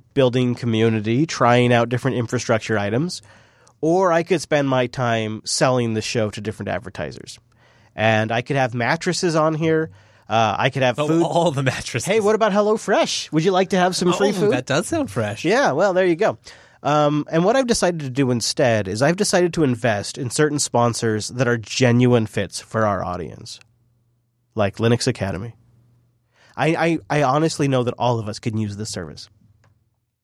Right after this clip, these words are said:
Speaker 1: I'm a subscriber, so I can say that with confidence.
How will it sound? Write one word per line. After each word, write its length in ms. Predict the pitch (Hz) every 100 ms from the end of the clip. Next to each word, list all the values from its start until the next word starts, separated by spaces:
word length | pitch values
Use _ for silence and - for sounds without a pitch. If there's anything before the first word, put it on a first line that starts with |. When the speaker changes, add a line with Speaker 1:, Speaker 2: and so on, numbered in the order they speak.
| _ _ _ _ -
Speaker 1:
I'm 240 | 151 170
a 60 | 147
subscriber, 600 | 131 113 107 92 - - - - -
so 140 | 151
I 80 | 147
can 160 | 147
say 180 | 123 135
that 160 | 123 101
with 160 | 113
confidence. 640 | - 98 101 67 62 -